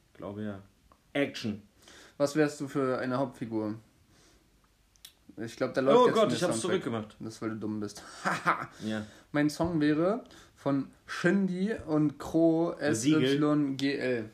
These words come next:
Speaker 1: Siegel?
Speaker 2: Ja. Dann hab ich so zwei, drei Tage, wo es so, ich glaube, der kam auch relativ perfekt zum Frühling, wo so die ersten Tage so richtig warm wurden.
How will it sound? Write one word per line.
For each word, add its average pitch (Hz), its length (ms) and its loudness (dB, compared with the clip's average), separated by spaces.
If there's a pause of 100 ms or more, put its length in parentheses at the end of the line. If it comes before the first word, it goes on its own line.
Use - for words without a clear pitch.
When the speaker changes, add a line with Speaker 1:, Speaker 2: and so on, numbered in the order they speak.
Speaker 1:
Siegel? 135 560 -2
Speaker 2:
Ja. 117 280 -4 (1000)
Dann 139 120 0
hab 160 120 6
ich 180 80 -4
so 160 140 -2
zwei, 170 320 6
drei 160 180 2
Tage, 160 420 2
wo 156 100 4
es 151 100 -4
so, 143 320 4 (140)
ich 139 100 -8
glaube, 170 180 2
der 165 160 4
kam 175 240 0
auch 156 140 -6
relativ 185 420 0
perfekt 190 400 -2
zum 175 140 -2
Frühling, 208 400 -2
wo 170 60 2
so 156 100 -4
die 156 100 -2
ersten 160 300 0
Tage 165 260 0
so 151 120 -4
richtig 185 360 -4
warm 175 320 2
wurden. 190 300 0